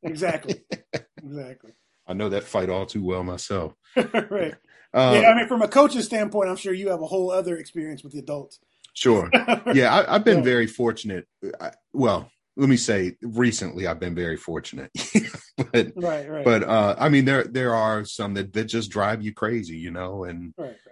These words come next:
Speaker 1: right.
Speaker 2: um, you know,
Speaker 1: Oh, no,
Speaker 2: kids
Speaker 1: yeah,
Speaker 2: are
Speaker 1: of course, yeah, and of course I get the whole, uh, "Why do you favor this kid? How come you're not covering this kid?" and all that
Speaker 2: Yeah.
Speaker 1: stuff. But that, that just kinda comes with it.
Speaker 2: Yeah, and sometimes you don't know, right? Like, I can't imagine with the amount of talent in this area for you, like, someone in your position,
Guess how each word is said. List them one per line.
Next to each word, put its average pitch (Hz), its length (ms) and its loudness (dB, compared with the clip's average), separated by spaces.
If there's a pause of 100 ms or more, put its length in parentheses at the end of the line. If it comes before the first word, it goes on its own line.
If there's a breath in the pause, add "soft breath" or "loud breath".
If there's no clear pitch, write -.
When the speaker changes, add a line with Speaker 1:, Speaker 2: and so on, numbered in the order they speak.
(100)
Speaker 1:
right. 90 300 -4
Speaker 2:
um, 87 280 -8
you 104 140 -6
know, 92 180 -2
Speaker 1:
Oh, 190 60 -4
no, 202 60 -4
Speaker 2:
kids 190 180 4
Speaker 1:
yeah, 214 80 4
Speaker 2:
are 202 40 -2
Speaker 1:
of 196 80 -12
course, 247 340 -4
yeah, 208 180 -4
and 185 80 -4
of 180 80 -10
course 208 200 -2
I 170 120 -2
get 160 200 -6
the 151 120 -8
whole, 156 440 -6
uh, 135 200 -12 (540)
"Why 160 180 -4
do 151 60 -6
you 156 80 -6
favor 165 300 -6
this 151 220 -10
kid? 160 280 -10
How 143 120 -6
come 151 160 -12
you're 147 100 -10
not 143 160 -12
covering 143 360 -12
this 139 160 -12
kid?" 139 320 -10
and 131 80 -14
all 131 120 -14
that 90 80 -6
Speaker 2:
Yeah. 78 260 -4
Speaker 1:
stuff. 76 120 -12 (500)
But 127 120 -14
that, 139 220 -16
that 185 200 -6
just 160 140 -14
kinda 160 180 -8
comes 139 260 -12
with - 160 -20
it. - 80 -20 (280)
Speaker 2:
Yeah, 247 180 8
and 185 120 6
sometimes 403 380 6
you 165 80 4
don't 104 280 6
know, 110 260 4
right? 101 240 0
Like, 113 180 -2
I 156 60 4
can't 170 240 0
imagine 107 680 -4
with 113 140 -2
the 113 80 0
amount 107 280 0
of 92 60 -8
talent 120 380 -4
in 92 60 -8
this 90 200 -10
area 98 380 -2
for - 160 -6
you, 90 200 -8
like, 107 200 -4
someone 127 220 2
in 92 120 -2
your 120 160 2
position, 87 720 -6